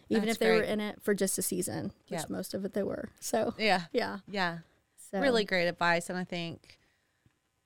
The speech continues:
Speaker 2: it's so important that, I mean, there's actually scripture that talks about the younger women learning from the older women, or
Speaker 1: Mm.
Speaker 2: I can't remember exactly how it's worded. And I'm like, "Oh my gosh, I'm an older woman now."
Speaker 1: <laughs>
Speaker 2: And, and not, again, not because I'm full of all of this great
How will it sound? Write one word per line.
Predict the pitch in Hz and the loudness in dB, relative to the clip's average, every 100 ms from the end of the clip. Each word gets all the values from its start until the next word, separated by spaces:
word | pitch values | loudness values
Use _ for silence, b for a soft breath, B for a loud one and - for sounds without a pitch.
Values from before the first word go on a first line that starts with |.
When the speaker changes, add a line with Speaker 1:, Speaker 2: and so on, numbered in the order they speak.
| _ _ | _ _
Speaker 2:
it's | - | -2
so | - 233 | 4 4
important | 208 - 202 196 175 151 - | 4 0 0 0 -2 -4 -6
that, | 175 170 165 156 - | 0 2 4 2 -2
I | |
mean, | 185 | -2
there's | 180 170 | -2 0
actually | 196 - 175 | -2 -2 -6
scripture | - 190 - 175 165 - | -4 -6 -2 -2 -2 -4
that | 165 160 - _ | -6 -6 -12 _
talks | - 175 - | -6 -4 -4
about | 175 175 - _ _ _ _ _ _ | -4 -4 -4 _ _ _ _ _ _
the | 185 | -6
younger | 180 185 180 | -4 -2 -2
women | 180 180 180 170 | -2 0 0 -2
learning | 170 170 170 | -4 -4 -6
from | 170 165 | -8 -8
the | 165 | -6
older | 147 160 160 | -6 -6 -4
women, | 156 156 151 | -4 -2 0
or | 147 - | 0 0
Speaker 1:
Mm. | 208 202 | -2 -4
Speaker 2:
I | |
can't | 190 - 147 | -6 -8 -6
remember | 180 165 | -2 -2
exactly | 156 160 - 160 | -2 -4 -2 -4
how | 170 | -4
it's | 147 - | -4 -2
worded. | 170 160 156 | 0 0 0
And | 165 | -2
I'm | 165 | -2
like, | 160 147 - - | -2 -4 -6 -6
"Oh | 208 190 - | -6 -6 -12
my | 151 | -4
gosh, | 160 156 156 | -2 -2 -4
I'm | 156 | -8
an | 151 | -6
older | 156 170 | -6 -6
woman | 156 170 170 | -4 -4 -2
now." | 156 | 2
Speaker 1:
<laughs> | 277 339 - 226 | 2 0 -4 2
Speaker 2:
And, | 247 - | 4 4
and | 262 254 247 | 4 4 4
not, | 254 247 240 | 4 6 6
again, | 247 214 285 285 | 4 4 6 6
not | 226 220 | 6 4
because | 214 262 262 | 4 2 4
I'm | 226 | 2
full | - - 196 269 294 220 190 196 | 2 -6 2 6 8 10 8 6
of | - 196 | 2 0
all | - 208 226 | 4 6 6
of | 214 - | 4 -2
this | 185 - | -8 -8
great | - 165 180 226 247 | -12 -10 0 2 2